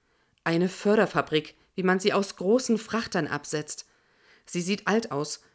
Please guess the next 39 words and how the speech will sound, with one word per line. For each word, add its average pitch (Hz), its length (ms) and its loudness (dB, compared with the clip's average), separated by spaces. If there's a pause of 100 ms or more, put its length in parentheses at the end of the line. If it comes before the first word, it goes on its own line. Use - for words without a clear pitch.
(140)
krustig, 220 560 -4 (120)
schwärzlich, 190 720 -2 (260)
hässlich. - 580 -4 (720)
Und 180 200 2
doch 220 140 2
ist 226 120 2
es 185 120 -4
der 208 140 4
schönste 254 640 2
Anblick, 208 360 0
den 196 140 0
ich 196 140 -2
mir 208 100 2
vorstellen 170 560 -2
kann. 151 280 -8 (1300)
„Warum 220 420 6
hast 262 200 2
du 240 40 0
denn 226 180 6
das 226 240 2
nicht 254 200 2
vorher 311 400 4
gesehen?“, 175 500 -2 (320)
frage 156 320 -4
ich 160 140 -8
die 170 100 -6
K 170 180 -6
I. 160 240 -8 (840)
Ich - 180 -6
lausche, 214 300 6
ob - 120 2
etwas 180 260 0
aus 170 200 -2
Richtung 202 300 0
der 175 100 2
Förderfabrik 202 640 -2
zu 185 160 -6
hören 175 220 -4
ist. - 300 -8